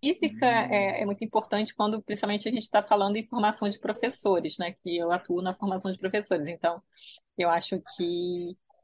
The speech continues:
uma coisa não, não substitui a outra. As coisas podem conviver juntas. A gente pode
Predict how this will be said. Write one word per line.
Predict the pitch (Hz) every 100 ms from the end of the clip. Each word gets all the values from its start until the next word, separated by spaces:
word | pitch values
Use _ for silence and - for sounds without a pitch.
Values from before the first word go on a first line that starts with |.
| _ -
uma | 208 208
coisa | - 214 226 262 269 247
não, | 240 277 -
não | 220 240 302
substitui | 269 302 269 277 285
a | 311
outra. | 220 190 202 - 180
As | 175
coisas | - 196 214
podem | - 214 233
conviver | 247 233 254 285 247 196 214 247 185
juntas. | 180 175 - 175 - - _ - -
A |
gente | 208 208 -
pode | 185 196 202 208 269 294